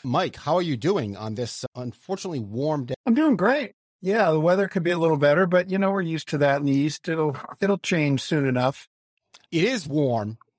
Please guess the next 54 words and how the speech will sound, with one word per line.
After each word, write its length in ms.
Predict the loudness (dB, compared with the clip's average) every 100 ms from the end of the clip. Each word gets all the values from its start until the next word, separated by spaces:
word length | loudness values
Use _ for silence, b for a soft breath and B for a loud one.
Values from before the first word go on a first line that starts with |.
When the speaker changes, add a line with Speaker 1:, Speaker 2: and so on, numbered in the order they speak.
| -6
Speaker 1:
and 300 | -2 -2 -2
there's 160 | -4 -4
the 100 | -6
extent 560 | -6 -4 -2 -2 -6 -10
it's 200 | -8 -2
gonna 160 | -2
be 100 | 0
warm 320 | 0 0 0
for 160 | -2 -6
quite 220 | -4 -4
a 20 |
few 140 | -4 -6
more 80 | -4
days. 340 | -6 -6 -10 b b b -8
At 100 | -2
what 180 | -2 0
point 220 | -2 0
do 80 | -4
you 80 |
start 200 | -4 -4
to 60 | -6
stress 400 | -8 -4 -4 -2
out 280 | -2 -4 -8 _ _
about 480 | -6 -2 -2 -4 -8
the 60 | -6
warm 280 | -2 -2
temperatures 720 | -2 -6 -6 -8 -6 -6 -8 -14 -18
affecting 520 | -8 -4 -4 -2 -2
how 100 | -2
you 140 | -4
prepare 360 | -6 -6 -4 -4
for 120 | -6
the 60 | -8
World 260 | -8 -8
Cup 280 | -6 -6 -6
at 80 | -10
the 80 | -8
end 100 | -6
of 60 |
November? 400 | -8 -8 -10 -12 -20 _ _ _ _ -2
Speaker 2:
Well, 400 | 2 4 2 0
yeah, 140 | -2 -2
that's 160 | -4
a 20 |
good 180 | -6 -6
question. 460 | 0 0 0 -2 -2
I've 60 |
been 180 | 0 -2
trying 300 | 0 0 2
not 180 | 0 -2
to 100 | -4
stress 380 | -2 0 0 0
about 300 | 0 2
it. 120 | 2